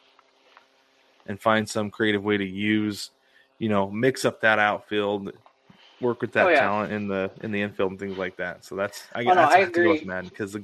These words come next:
Speaker 1: the dude is just, like, there's something going on up there, and I don't know what it is, but I
Speaker 2: Yeah,
Speaker 1: like
Speaker 2: no,
Speaker 1: it.
Speaker 2: and that's, that's a lot of the same reason I went with Kevin Cash, because Kevin Cash can make a hundred win team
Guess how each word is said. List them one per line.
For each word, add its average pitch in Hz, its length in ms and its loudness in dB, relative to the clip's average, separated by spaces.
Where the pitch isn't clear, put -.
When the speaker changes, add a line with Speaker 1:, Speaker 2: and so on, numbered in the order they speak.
Speaker 1:
the 120 100 -2
dude 139 280 4
is 95 340 -6
just, - 220 -14
like, 80 180 -4
there's 120 120 -8
something 131 240 4
going 117 220 8
on 104 120 2
up 95 100 -2
there, 98 120 2
and 98 80 2
I 101 60 4
don't 101 100 0
know 98 80 -2
what 95 140 -2
it 98 80 -2
is, 87 320 -10
but - 160 -12
I 208 40 -10
Speaker 2:
Yeah, 165 140 6
Speaker 1:
like 156 100 6
Speaker 2:
no, 151 120 4
Speaker 1:
it. 156 40 6
Speaker 2:
and 165 80 6
that's, 185 180 12
that's 233 180 4
a 233 40 0
lot 233 140 8
of 202 40 4
the - 60 0
same 202 160 4
reason 185 180 6
I 190 60 12
went 190 160 2
with 160 100 -4
Kevin 165 220 0
Cash, - 500 0
because 160 600 -2
Kevin 175 240 2
Cash 160 460 6
can 160 240 -6
make 156 200 -6
a 160 60 8
hundred 196 480 6
win 175 200 4
team 165 460 -2